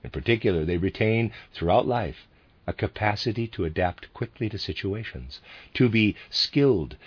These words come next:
in the way they meet all circumstances. Someone who opens themselves so fully to life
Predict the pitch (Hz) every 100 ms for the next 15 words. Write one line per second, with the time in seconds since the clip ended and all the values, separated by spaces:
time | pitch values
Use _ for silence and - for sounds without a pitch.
0 | - - 95 90 87 104 101 101 104 -
1 | 92 107 123 127 92 - - 64 - -
2 | - _ _ _ _ _ _ _ _ _
3 | - - _ - - 98 95 95 101 -
4 | 101 85 98 92 101 95 - 123 131 -
5 | 135 90 - 71 58 62